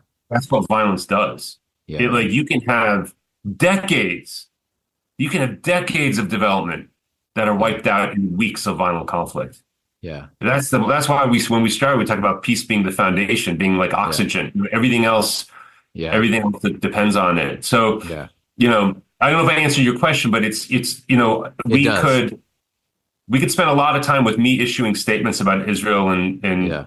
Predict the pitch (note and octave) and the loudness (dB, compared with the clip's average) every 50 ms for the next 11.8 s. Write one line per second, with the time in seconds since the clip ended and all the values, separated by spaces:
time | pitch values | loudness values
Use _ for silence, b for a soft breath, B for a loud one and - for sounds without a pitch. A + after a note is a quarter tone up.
0 | - _ - F#2 F2+ F2+ F2 - - _ _ _ - G2+ G2 G#2 G2 F2+ F#2+ F2 | -12 _ -4 -4 -2 -4 -4 -6 -10 _ _ _ -4 0 0 0 2 2 2 2
1 | F2 - - F2 F#2 F2+ F2+ F2 F2 E2 D#2+ E2 - _ _ _ _ _ _ _ | 2 0 0 -2 0 0 2 2 2 2 0 -2 -8 _ _ _ _ _ _ _
2 | _ _ _ _ _ _ _ - A2+ A2 G#2+ - - - C#3 C#3 C3+ C3 A2+ A2+ | _ _ _ _ _ _ _ 2 2 2 2 0 0 0 0 0 2 0 0 0
3 | - - G#2+ A#2 A#2+ B2 A#2 - - - _ _ _ _ _ _ _ _ _ _ | -2 -2 -2 -2 0 0 -2 -4 -6 -12 _ _ _ _ _ _ _ _ _ _
4 | _ _ _ _ _ _ _ _ _ _ _ _ - - C#3 D3 C#3+ D3 C#3+ C3+ | _ _ _ _ _ _ _ _ _ _ _ _ -8 -2 -2 0 0 0 0 0
5 | C3 B2 A#2 A2+ A#2 - G#2+ G#2 G2+ F#2+ G2+ G#2+ B2 C3 B2 B2 A2 - A2+ A2 | 0 0 0 0 0 0 0 2 2 2 2 2 2 0 0 0 -2 -2 0 0
6 | G#2 G2+ - - G2+ F#2 F#2 G2 A2 G#2 G#2 F#2 F#2+ F#2 G#2 G2+ - - G2+ F#2+ | 0 0 -2 -4 -2 0 0 2 2 2 0 0 0 0 0 -2 -2 -2 -2 0
7 | G2 G2 F#2+ F#2+ - - - G2 F#2 G2+ A2 G#2+ G2 E2 G2 F#2+ F#2 G#2 G2 G#2+ | 0 0 -2 -2 -4 -6 -4 -2 -2 0 0 0 -2 -2 -2 -2 -2 0 0 0
8 | G#2+ A2+ A2+ G2+ F#2 F2+ F2+ F2+ - F#2+ E2+ E2+ F2+ E2+ E2+ G#2 G#2+ A#2 C3 C3 | 2 2 2 2 2 2 0 0 0 0 0 0 0 0 2 2 2 2 2 2
9 | A#2+ G#2 F#2+ F2 F2 - F2+ E2+ F2 F2+ F#2+ G#2 B2+ B2+ A#2 G2 F#2 F2 - - | 4 4 2 2 2 0 0 2 2 2 2 2 2 2 2 2 2 0 0 0
10 | F#2+ F#2+ F#2 F2 - F#2+ F#2+ A2+ C#3 C#3 C3+ B B B B B B _ _ _ | 0 0 0 0 0 0 2 2 2 0 0 B B B B B B _ _ _
11 | _ _ _ D3+ F3 E3+ D#3+ D3 C3 A2+ G#2+ G#2 F#2+ F#2+ - | _ _ _ 2 2 2 4 4 4 4 4 4 2 0 -4